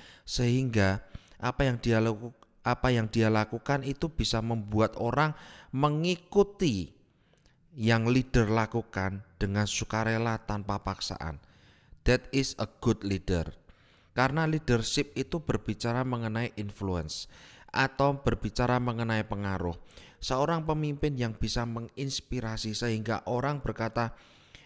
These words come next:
"Aku ingin jadi seperti dia. Aku ingin mengikuti jejaknya. Aku ingin menjadi orang yang bisa berpandangan seperti dia. Aku ingin bisa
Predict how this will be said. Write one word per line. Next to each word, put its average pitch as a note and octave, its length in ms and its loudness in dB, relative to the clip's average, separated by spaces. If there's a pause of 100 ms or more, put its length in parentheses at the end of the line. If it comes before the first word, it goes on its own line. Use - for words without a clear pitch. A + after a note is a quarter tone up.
(260)
"Aku D3+ 320 -2
ingin C#3+ 240 -4
jadi - 320 0
seperti - 480 -4
dia. E2 400 -6 (320)
Aku B2+ 320 -6
ingin C#3 320 -2
mengikuti B2 640 -4
jejaknya. - 640 -6 (240)
Aku C#3 320 -2
ingin C#3+ 240 -2
menjadi A#2 560 -2
orang B2 240 0
yang A2+ 160 0
bisa A2 320 -2
berpandangan G#2 640 -2
seperti G2 400 -4
dia. F2+ 320 -4 (480)
Aku C3 320 0
ingin C#3+ 240 -2
bisa C3+ 560 0